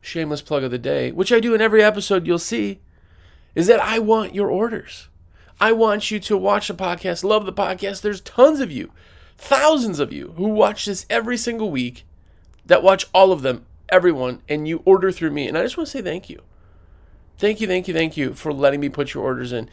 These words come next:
And if you don't have a rep yet, and you're like, "You know what? I'm gonna do something nice for somebody today. Let me put your orders in." Big or small, it does not matter. That is what I do. My number is eight six two, three one two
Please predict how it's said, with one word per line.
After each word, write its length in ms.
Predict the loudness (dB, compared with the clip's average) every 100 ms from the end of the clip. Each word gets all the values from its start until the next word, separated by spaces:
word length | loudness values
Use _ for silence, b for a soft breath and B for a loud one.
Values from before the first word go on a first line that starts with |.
| B B B
And 100 | -2
if 120 | 0
you 540 | 0 0 2 0 -2 -4
don't 160 | -2 -2
have 200 | -2 -2
a 20 | 0
rep 320 | 0 0 -2
yet, 260 | -4 -4 -10 -20 -20 -20 b b b b b
and 80 | -4
you're 80 | -2
like, 140 | -2
"You 80 | 2
know 120 | 2
what? 300 | 4 0 -2 -10
I'm 120 | -4
gonna 120 | -2
do 120 | -4 -4
something 360 | -4 -4 -4
nice 240 | -2 -2 -6
for 140 | -8
somebody 340 | -4 0 0
today. 400 | 0 0 -2 -2 -10 b b b b b -16
Let 340 | -2 2 2 2
me 120 | -2
put 180 | 0 2
your 120 | 2
orders 320 | 2 0 -4
in." 120 | -2
Big 180 | 0 0
or 60 | 0
small, 240 | -2 -4
it 80 | -2
does 160 | -2
not 200 | 0 0
matter. 460 | 0 -2 -2 -4 -6 b b -2
That 240 | 2 4
is 100 | 4
what 140 | 4 2
I 80 | 0
do. 320 | -2 -2 -2
My 240 | 0 2
number 240 | 2 2 2
is 100 | 0
eight 160 | -2
six 280 | -4 -8 -8
two, 300 | -6 -6 -8 -14 b b b b -16
three 320 | -6 -4 -2
one 320 | 0 0 0
two 420 | -4 -2 -2 -6